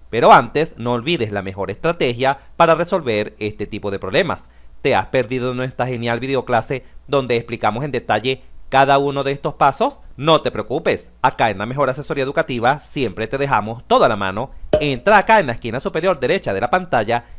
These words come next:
y disfruta de una genial videoclase donde comprenderás y dominarás hoy y para siempre la mejor estrategia para resolver de forma rápida y sencilla este tipo de problemas. Muy bien, leamos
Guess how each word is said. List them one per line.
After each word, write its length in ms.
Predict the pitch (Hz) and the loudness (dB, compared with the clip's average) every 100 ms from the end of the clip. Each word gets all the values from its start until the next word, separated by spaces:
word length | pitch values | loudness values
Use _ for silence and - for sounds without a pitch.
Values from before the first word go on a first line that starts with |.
| - | -10
y 100 | 135 | -6
disfruta 420 | 123 165 202 123 | -6 -4 -2 -2
de 60 | 107 | -2
una 140 | 120 | -4
genial 320 | 175 147 160 | -4 -2 -2
videoclase 680 | 117 120 165 139 113 127 120 - - | -2 -6 -2 -2 -2 -4 -8 -16 -4
donde 320 | 135 127 113 | -2 0 0
comprenderás 680 | 120 104 110 98 101 147 - - | -2 -2 -4 -4 2 2 2 -10
y 100 | 123 | -6
dominarás 540 | 147 160 151 123 - - - | -4 0 4 4 2 -16 -2
hoy 260 | 160 160 98 | 4 4 4
y 40 | |
para 220 | - 127 151 | 0 0 2
siempre 500 | 151 104 92 110 - - - | -2 -2 -4 -8 -8 -16 -8
la 300 | 143 170 160 | 4 6 6
mejor 520 | 143 143 - 202 247 | 2 -2 4 4 6
estrategia 840 | 156 - 160 - 117 107 117 113 - | 2 0 0 0 -4 -2 0 0 2
para 220 | 147 135 | 4 4
resolver 540 | 123 - 107 175 139 | 0 -4 0 2 2
de 120 | 104 104 | 0 -4
forma 300 | 113 117 156 | -4 0 2
rápida 360 | 160 165 170 | 2 0 -2
y 40 | 165 | -4
sencilla 580 | 196 180 123 104 131 - - - | -6 -4 -6 0 -2 -2 -14 -4
este 320 | 135 - 120 | -4 -2 -6
tipo 300 | 127 120 113 | -6 -4 -2
de 240 | 180 240 - - - | -2 -4 -16 -20 4
problemas. 600 | 208 151 92 78 - - | 4 6 -2 -8 -14 -8
Muy 180 | 170 202 | -2 -2
bien, 180 | 85 - - - - | -2 -12 -14 -18 -12
leamos 440 | 143 190 170 165 | 4 8 8 6